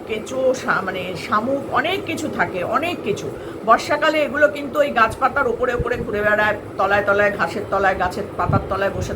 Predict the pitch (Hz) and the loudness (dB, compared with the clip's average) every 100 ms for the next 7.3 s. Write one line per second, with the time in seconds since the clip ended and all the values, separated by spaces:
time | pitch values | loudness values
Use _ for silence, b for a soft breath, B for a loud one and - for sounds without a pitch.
0 | 220 185 208 190 202 190 175 202 202 147 | -4 -4 -4 -4 -4 -4 -2 -2 0 0
1 | 151 147 143 147 - B B - 214 277 | 2 0 -2 -4 -6 B B -4 -2 2
2 | 320 202 B B B 233 294 285 254 226 | 2 0 B B B -4 2 2 4 2
3 | 240 202 196 226 247 220 220 208 202 196 | 2 0 0 -2 2 2 4 0 0 0
4 | 202 202 180 165 - - B - - 254 | 0 0 2 0 -2 -6 B -6 2 2
5 | - - 277 294 330 320 302 294 285 285 | 2 -4 -6 -2 0 4 4 6 4 2
6 | 262 226 262 - 262 - - - - - | -2 -4 0 2 2 0 0 0 2 0
7 | - - | 0 2